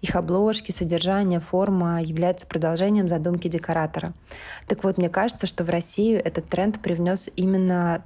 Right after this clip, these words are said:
Тео и Хольц. Несмотря на то, что это очень такая американская тема, Россия его показал голландский бренд. На нашем сайте можно выбрать интерьерные книги, которые мы привозим из Америки. Ссылочку я прикреплю внизу. Можете выбрать, если что-то вам понравится.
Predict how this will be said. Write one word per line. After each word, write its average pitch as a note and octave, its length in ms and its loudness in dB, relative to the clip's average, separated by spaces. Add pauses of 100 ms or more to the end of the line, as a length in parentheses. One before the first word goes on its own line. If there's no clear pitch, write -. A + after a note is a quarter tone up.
Тео F3 240 2
и E3+ 60 0
Хольц. E3 480 -4 (420)
Несмотря F3+ 400 0
на F3 100 2
то, F#3 80 0
что - 160 -4
это E3 140 -4
очень E3+ 240 -4
такая E3+ 260 -2
американская G3 640 0
тема, E3 480 -2 (300)
Россия G#3 440 0
его F3 200 2
показал E3+ 560 -2
голландский E3 540 -2
бренд. D#3 420 -4 (760)
На F#3 80 2
нашем F#3 260 2
сайте G#3 320 -2
можно F3+ 280 2
выбрать F3 340 -2
интерьерные E3+ 540 0
книги, G#3 320 0
которые F3+ 360 -2
мы F3 100 0
привозим F3 440 -2
из E3 80 -2
Америки. E3 540 -2 (260)
Ссылочку - 480 -2
я F3 100 0
прикреплю F3 440 -2
внизу. F3 540 0 (120)
Можете E3+ 460 -2
выбрать, F3+ 300 -2 (380)
если E3+ 240 -2
что-то E3+ 300 -6
вам E3+ 160 -2
понравится. E3+ 560 -4